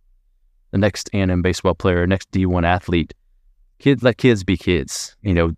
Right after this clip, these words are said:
don't do more damage. And so I've been working on this book called The Epidemic, 'cause basically talks about, you know,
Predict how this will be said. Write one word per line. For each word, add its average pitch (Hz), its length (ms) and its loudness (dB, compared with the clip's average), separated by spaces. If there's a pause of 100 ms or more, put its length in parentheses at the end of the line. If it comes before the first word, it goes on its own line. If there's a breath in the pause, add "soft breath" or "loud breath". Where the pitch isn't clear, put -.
don't 107 240 2
do 101 160 2
more 95 180 2
damage. 85 680 -2
And 87 180 -2
so 82 260 0 (500)
I've 117 80 0
been 101 280 2
working 95 400 -2
on 87 120 0
this 80 120 -2
book 87 180 -4
called 87 220 0
The 76 80 -2
Epidemic, 87 560 -2
'cause 87 160 -6
basically 101 440 -2 (480)
talks - 300 -2
about, 82 340 2 (460)
you 87 100 -4
know, 71 200 -4